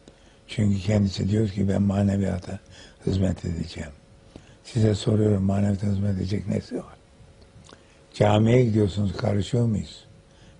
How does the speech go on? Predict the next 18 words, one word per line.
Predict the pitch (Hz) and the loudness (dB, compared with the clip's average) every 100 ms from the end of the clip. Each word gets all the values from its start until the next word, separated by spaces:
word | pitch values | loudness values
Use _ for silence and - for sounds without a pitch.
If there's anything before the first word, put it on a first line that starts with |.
| - | -4
Ben | 101 95 | 0 0
gidiyorum | 95 98 98 95 95 | 0 -2 -2 -2 -2
demiyor. | 92 90 78 76 - - - _ - - - - - - | -2 -2 -6 -14 -20 -20 -20 _ -20 -20 -20 -20 -20 -2
"Siz | 110 107 | 0 2
gidiyorsunuz, | 101 95 95 - 95 85 | 0 0 -2 -4 -6 -4
karışıyor | 104 98 85 - 92 | -2 -2 -4 -6 -4
muyuz?" | 90 85 - | -4 -8 -14
diyor. | - - - _ _ _ _ - - - - - - | -20 -20 -20 _ _ _ _ -20 -20 -20 -20 -20 -2
"Mevlid | 110 110 107 | 2 2 4
okutuyorsunuz, | 117 101 110 107 - 101 90 | 2 2 -2 -2 -2 -4 -2
karışıyor | 107 101 90 113 117 | -2 -2 -2 -2 -2
muyuz? | 104 82 - - - - - - - | -2 -6 -16 -20 -20 -20 -20 -10 0
Namaz | 107 107 - | 2 2 0
kılıyorsunuz, | 113 101 - | -4 -4 -4
karışıyor. | 107 95 101 92 - - - | -4 -4 -6 -8 -16 -20 -6
Her | 120 | -4
şey | 107 117 | 0 0
serbest. | 104 113 110 117 | 0 0 0 0